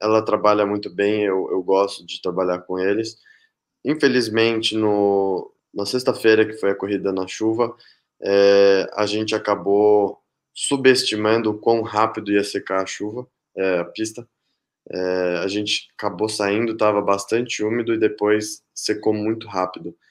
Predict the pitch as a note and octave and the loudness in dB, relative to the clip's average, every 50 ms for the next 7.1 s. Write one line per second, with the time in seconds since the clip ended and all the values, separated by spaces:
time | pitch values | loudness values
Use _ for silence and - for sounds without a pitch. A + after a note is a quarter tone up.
0 | _ _ _ - F2+ G2+ G#2 G#2 G2+ G#2 G#2+ G#2+ - - - - - - A2 G#2+ | _ _ _ -6 0 2 2 2 2 0 -2 -2 -4 -6 -8 -6 -6 -2 0 0
1 | G#2 G2 F#2 F#2 G2 F#2 - - A#2 A#2 A#2+ A2+ A2 A2 G#2+ A2 G#2 G2+ G2+ G2+ | 0 0 2 0 0 0 0 0 -2 0 0 2 2 2 2 2 0 0 2 0
2 | G2+ G2+ G2 G2+ - G2 G2 G2 G2 G2 G2 - - F#2+ F#2+ - G2+ G#2+ A#2 A#2+ | -2 -4 -4 -4 -4 -4 -2 -2 -2 -4 -4 -4 -4 -6 -4 -4 -6 -4 -2 0
3 | B2 B2 B2+ B2 A#2 A#2 A2 A2+ A2+ A2 A2 - - - - _ _ _ _ _ | 0 2 0 0 0 2 2 2 2 2 -2 -6 -12 -16 -20 _ _ _ _ _
4 | - - G#2 G#2 G#2 G#2 F#2+ F#2+ G2 G2+ G2+ - - G2 F#2+ F#2 F#2 F#2+ F#2+ - | -12 -6 -4 -4 -2 -2 -4 -4 -4 -4 -6 -6 -6 -4 -4 -2 -2 -4 -6 -8
5 | - G2+ F#2+ F2+ - - F2+ E2+ E2 E2+ _ _ _ _ _ _ _ _ _ _ | -10 -10 -10 -10 -10 -12 -12 -12 -12 -14 _ _ _ _ _ _ _ _ _ _
6 | _ _ _ _ _ - - B2 B2 B2+ B2+ B2 B2+ - B2+ B2 B2+ C3 C3 B2+ | _ _ _ _ _ 0 2 4 6 6 6 4 4 4 4 6 6 6 4 2
7 | - B2+ | 0 0